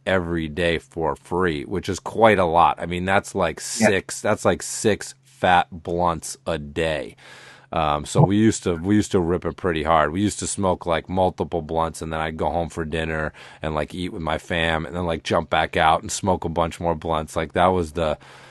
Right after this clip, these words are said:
Speaker 1: that was, 'cause I, 'cause I hated high school and all that shit. That was, like,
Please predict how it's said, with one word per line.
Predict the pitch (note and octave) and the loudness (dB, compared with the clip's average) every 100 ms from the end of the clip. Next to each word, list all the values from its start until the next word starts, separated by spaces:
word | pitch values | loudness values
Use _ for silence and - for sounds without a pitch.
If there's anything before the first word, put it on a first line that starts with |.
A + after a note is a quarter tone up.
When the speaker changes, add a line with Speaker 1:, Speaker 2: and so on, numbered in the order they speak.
| - - _ _ | -20 -20 _ _
Speaker 1:
that | F2+ F2+ | 6 6
was, | F2 | 4
'cause | - B2 | 6 10
I, | A#2+ G#2 | 10 10
'cause | - A2+ | 8 8
I | G2 | 8
hated | G2 A2 G#2+ | 6 8 10
high | G2 A2+ | 10 8
school | - A#2+ A#2 A#2 | 6 8 12 12
and | A2+ | 12
all | A2+ | 12
that | A2+ A#2 | 10 10
shit. | B2 G#2+ | 8 10
That | F#2+ G2 | 10 10
was, | F2 D#2 | 8 6
like, | E2 D#2 - | 6 6 2